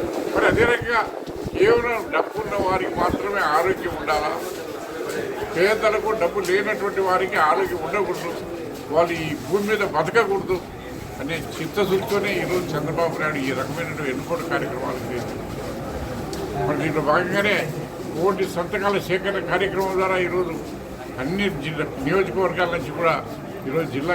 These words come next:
కేంద్రానికి ఈ యొక్క పథకాలు తీసుకెళ్తున్నాం. అక్కడి నుంచి పదిహేనో తారీఖున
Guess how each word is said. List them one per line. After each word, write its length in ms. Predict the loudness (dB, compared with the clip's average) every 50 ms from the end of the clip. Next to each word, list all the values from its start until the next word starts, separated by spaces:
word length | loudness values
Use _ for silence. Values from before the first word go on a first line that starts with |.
| 0 0
కేంద్రానికి 520 | -4 -4 -4 -4 -4 -4 -4 -2 -4 -4 -4 -4 -6 -6 -4
ఈ 40 | -4 -4
యొక్క 120 | -4 -4 -4 -2
పథకాలు 380 | -2 0 0 0 -2 -2 -2 -2 -4
తీసుకెళ్తున్నాం. 600 | -4 -4 -4 -4 -4 -4 -4 -6 -6 -6 -6 -6 -6 -6 -6 -6 -6 -6 -6 -4 -6 -6 -6 -6 -6 -6 -4 -2 -2
అక్కడి 180 | 0 2 2 2
నుంచి 140 | 2 0 0 -2
పదిహేనో 340 | -2 0 0 0 0 0 2 2 2
తారీఖున 340 | 4 4 2 2 2 2